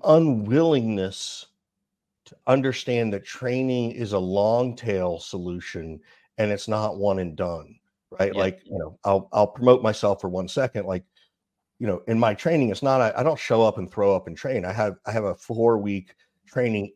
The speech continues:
Speaker 1: and reinforcement. There's, there's reinforcement sessions. And I think that,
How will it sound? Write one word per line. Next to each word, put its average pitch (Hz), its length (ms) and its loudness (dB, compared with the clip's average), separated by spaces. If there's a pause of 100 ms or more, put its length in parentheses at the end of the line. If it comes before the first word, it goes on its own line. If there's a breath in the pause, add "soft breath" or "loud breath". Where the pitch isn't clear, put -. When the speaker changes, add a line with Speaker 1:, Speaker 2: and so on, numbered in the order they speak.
Speaker 1:
and 120 280 2
reinforcement. 110 720 -2
There's, 104 240 -6
there's 95 200 -6
reinforcement 120 760 0
sessions. 80 600 -10 (420 soft breath)
And 110 180 4
I 104 80 4
think 110 400 -4
that, 95 240 -2